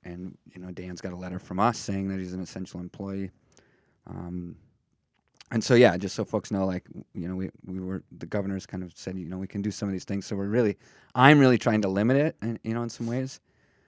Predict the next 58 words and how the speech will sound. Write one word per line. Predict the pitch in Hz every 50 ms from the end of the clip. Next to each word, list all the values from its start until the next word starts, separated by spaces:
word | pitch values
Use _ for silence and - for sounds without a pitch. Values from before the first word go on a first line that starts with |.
| _ _ _ _ - - -
um, | - 95 98 98 98 95
in | 95
a | 92
lot | 92 92 92 95
of | 98
ways, | 98 98 101 98
actually, | 104 101 - - - 110 107 110 -
and, | - 87 90 90 90 90 92
um, | 92 90 90 90 90 90 _ _ _ _ _ _ _ _ _ _ _ _ _ _ _ _ _ - _ _ _ _
uh, | - 92 90
not | 92 95 95 -
to | -
kind | - - 101 95
of | -
take | - - 107 92 -
advantage | 87 80 92 90 95 98 101 101
of | 107 101
that, | 104 107 110 - -
but | 107 107
we | - 107
still | - - 120 117
wanna | 113 107
be | 95 101
able | 101 101 101 98
to | 98 95 92 85 92 - -
reach | - 98 95 -
out | 98 98 -
to | -
everybody | 98 92 98 92 92 98 101 104 101
and, | 95 90 87 87 87 - -
and | 92 92
provide | - - 90 90 95 95 95
an | 95 92
opportunity | 90 90 - - 107 98 98 95 95
for | 92 - -
people | - - 95 - - 92
to, | - - - 90 87 - _ _ _ _ _ _ _ _ _ _ _ _ _ _ _ _ _ -
to | 131
just | 123 127 113 -
have | 123 117 110
some, | - - 110 104 104
uh, | 101 101 98 95 90 - - _ _ _ -
connectivity | - - 117 110 101 - - - 107 104 107 107 113 117
in, | 110 101 98 - - -
in | 101 101
s-, | - - -
various | 104 98 120 113 110 113 110 101 -
ways. | 117 110 104 98 92 87 - - -
You | 90 95
know, | 101
we're | 98 101
doing | 95 - 104 104 101
a | 101
number | 98 98 101 98 98
of | 95
different | 87 101 98 - 95 92
things, | - 95 98 104 104 92
and | 101 92 87